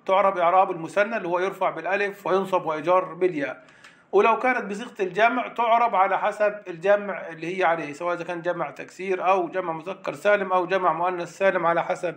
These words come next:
الكلمات. الشرط الثاني أن تكون الأسماء الخمسة مضافة، يعني ما ينفعش تيجي كلمة أب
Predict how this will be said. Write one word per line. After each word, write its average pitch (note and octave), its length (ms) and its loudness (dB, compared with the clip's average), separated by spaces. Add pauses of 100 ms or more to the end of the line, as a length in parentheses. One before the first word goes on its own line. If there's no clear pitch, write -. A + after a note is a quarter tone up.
(120)
الكلمات. C#3+ 460 -4 (1800)
الشرط B3 340 2
الثاني F#3+ 520 0
أن D#3+ 100 -6
تكون G#3+ 280 -4
الأسماء G3 380 0
الخمسة G#3+ 580 0
مضافة، G3 560 0 (460)
يعني E3+ 180 2
ما F#3+ 100 2
ينفعش G3 300 2
تيجي G3+ 200 -12
كلمة F#3+ 380 -6
أب G#3 260 2